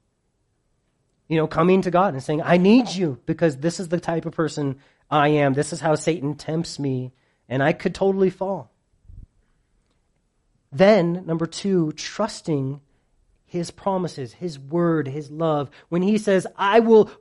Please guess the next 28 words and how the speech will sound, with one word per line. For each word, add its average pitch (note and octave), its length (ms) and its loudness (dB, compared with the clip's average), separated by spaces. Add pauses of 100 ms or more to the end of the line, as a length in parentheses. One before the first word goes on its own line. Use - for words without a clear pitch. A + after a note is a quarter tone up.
pour D4+ 320 6
my B3+ 140 8
living B3 300 6
water A#3+ 220 6
into A#3+ 380 2
you," G3+ 240 2 (120)
yes, C#4+ 300 4
I B3 100 0
believe D#4 460 8
you'll A#3+ 160 6
pour D#4 260 6
your D#4+ 120 6
living D#4+ 220 8
water D#4 260 10
into E4+ 180 6
me. C#4+ 280 6 (880)
If - 80 -6
I - 80 8
come D4 340 6
to C4 120 -2
you, A3+ 140 6
I G3+ 100 6
believe A3+ 440 6
you F#3 140 -2
will G3+ 320 6 (180)
meet A3+ 320 2
my F3+ 140 4
need. E3+ 340 2